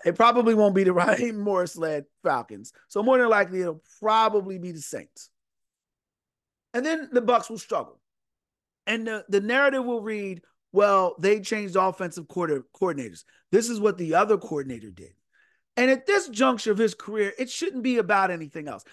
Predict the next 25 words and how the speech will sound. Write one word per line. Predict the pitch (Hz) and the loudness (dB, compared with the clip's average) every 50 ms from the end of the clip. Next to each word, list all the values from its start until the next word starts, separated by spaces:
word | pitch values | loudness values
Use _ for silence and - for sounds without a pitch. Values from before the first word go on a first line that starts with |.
| - _ _ _ | -20 _ _ _
I'm | 311 | -4
gonna | 359 381 370 | -2 -2 -2
do | 330 302 285 269 | 0 0 0 2
another | 240 240 233 220 214 | 2 2 0 0 -2
podcast | - 214 202 190 185 202 185 165 180 | 0 2 2 2 0 -2 -4 -4 -4
about | 180 175 175 165 165 | -6 -4 -4 -4 -4
another | 160 165 175 185 180 180 170 | -4 -2 -2 -2 -2 -2 -4
guy | 156 151 139 123 120 117 - _ _ _ _ | -4 -4 -4 -4 -8 -12 -16 _ _ _ _
that | - 156 156 | -2 0 0
had | 151 147 139 147 | 0 -4 -2 -4
wet | 175 160 - - | -4 -4 -4 -10
the | 143 | -8
bed, | 127 143 139 135 131 | -6 -4 -4 -4 -4
but | 143 143 | -4 -2
he | 214 330 302 | -2 -2 0
did | 269 254 226 | 0 -2 -2
it | 208 190 | -2 -2
in | 170 | -4
a | 147 | -6
much | 139 147 151 170 190 226 233 202 - - 165 | -10 -12 -12 -10 -2 -2 -2 -2 -2 -8 -6
bigger | 160 185 160 147 135 | -6 -6 -6 -6 -12
stage | - - 170 165 156 135 131 | -10 -8 -6 -6 -6 -8 -8
than | 135 135 | -10 -10
Lamar | 139 139 143 139 123 113 | -10 -10 -10 -12 -12 -12
Jackson. | 110 123 127 110 80 - - - | -12 -12 -12 -12 -14 -18 -20 -20